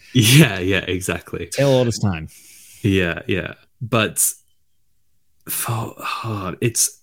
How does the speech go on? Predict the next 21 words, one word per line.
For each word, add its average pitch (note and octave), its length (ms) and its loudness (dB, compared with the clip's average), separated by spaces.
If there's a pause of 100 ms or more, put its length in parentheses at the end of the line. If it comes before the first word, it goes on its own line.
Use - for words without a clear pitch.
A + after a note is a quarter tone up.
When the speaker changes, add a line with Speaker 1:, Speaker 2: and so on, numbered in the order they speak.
(120)
Speaker 1:
it's A#2 200 -2
so C3+ 280 2
much B2+ 300 0
better F#2 480 -2 (380)
that F#2 400 -4
it's G#2 200 -6
from, F2+ 580 -4 (720)
what C3 120 4
I C3 120 4
do A#2 560 2
really G#2 300 2
love F#2 200 -2
about E2 260 -4
it F2+ 60 -6
is F2+ 80 -4
that G2 100 -4
the G#2 60 -4
heralds G2+ 360 -2
are F#2 40 -4
still E2 260 -2
around. D2+ 400 -10